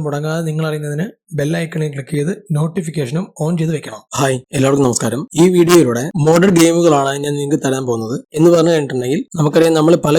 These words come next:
ഗെയിമുകളും കളിക്കുന്ന സമയത്ത് അതിനകത്ത് ഒരു നിശ്ചിത കോയിൻ ഒക്കെ നേടിക്കഴിഞ്ഞാൽ മാത്രമേ നമുക്ക് ആ ഗെയിം നമുക്ക് മുന്നോട്ട് കൊണ്ടുപോകാൻ സാധിക്കുകയുള്ളൂ. പല കൂട്ടുകാരും എന്നോട് ചോദിക്കാറുണ്ട്, എങ്ങനെയാണ്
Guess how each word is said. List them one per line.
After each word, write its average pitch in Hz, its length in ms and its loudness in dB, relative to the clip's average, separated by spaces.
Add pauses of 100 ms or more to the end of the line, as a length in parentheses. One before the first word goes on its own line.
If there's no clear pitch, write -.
ഗെയിമുകളും 160 380 2
കളിക്കുന്ന 143 320 0
സമയത്ത് 127 320 -2 (140)
അതിനകത്ത് 151 420 2
ഒരു 156 120 2
നിശ്ചിത 160 300 0 (120)
കോയിൻ 147 260 0
ഒക്കെ 139 180 -6
നേടിക്കഴിഞ്ഞാൽ 143 540 0
മാത്രമേ 131 340 -4
നമുക്ക് 123 240 -4 (180)
ആ 175 40 2 (100)
ഗെയിം 165 280 2
നമുക്ക് 156 280 -2
മുന്നോട്ട് 156 360 2
കൊണ്ടുപോകാൻ 147 480 2
സാധിക്കുകയുള്ളൂ. 131 520 0 (120)
പല 160 60 4 (120)
കൂട്ടുകാരും 185 240 4
എന്നോട് 180 220 2
ചോദിക്കാറുണ്ട്, 147 520 2
എങ്ങനെയാണ് 143 400 -4